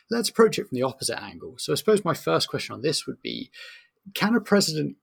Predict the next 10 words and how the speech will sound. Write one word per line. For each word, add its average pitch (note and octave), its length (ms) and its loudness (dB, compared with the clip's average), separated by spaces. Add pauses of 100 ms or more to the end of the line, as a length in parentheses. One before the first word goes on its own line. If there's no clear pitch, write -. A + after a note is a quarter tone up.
(140)
cling D3 300 4
on C3+ 160 2
to A#2+ 140 0
power A2 440 0
despite C#3 640 2
an A#2+ 120 -10
impeachment A#2+ 500 -8
and G#2+ 100 -12
removal A#2 380 -2
attempt? - 460 -14